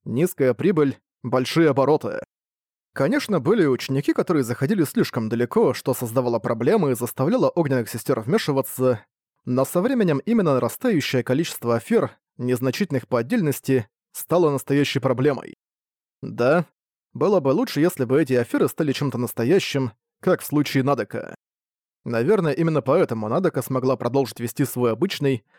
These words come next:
беспросветно унылый образ жизни, без каких бы то ни было изменений. Говорят, что решить проблему, которая стала по-настоящему серьёзной, это значимый ритуал. Так что те одноклассники, чьи проблемы не стали серьёзными,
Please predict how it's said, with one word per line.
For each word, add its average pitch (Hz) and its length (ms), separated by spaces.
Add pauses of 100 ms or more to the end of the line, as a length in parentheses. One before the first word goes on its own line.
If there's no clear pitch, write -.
(160)
беспросветно 127 680
унылый 143 340
образ 113 220
жизни, 131 500 (280)
без 123 240
каких 180 300
бы 135 80
то 131 100
ни 139 100
было 131 220
изменений. 120 600 (680)
Говорят, 117 460
что - 160
решить 135 280
проблему, 156 460
которая 147 340
стала 135 240
по-настоящему 127 640
серьёзной, 139 600 (300)
это 226 220
значимый 143 480
ритуал. 131 480 (640)
Так 165 240
что - 160
те 151 160
одноклассники, 156 680
чьи 175 220
проблемы 139 420
не 127 80
стали 120 220
серьёзными, 139 720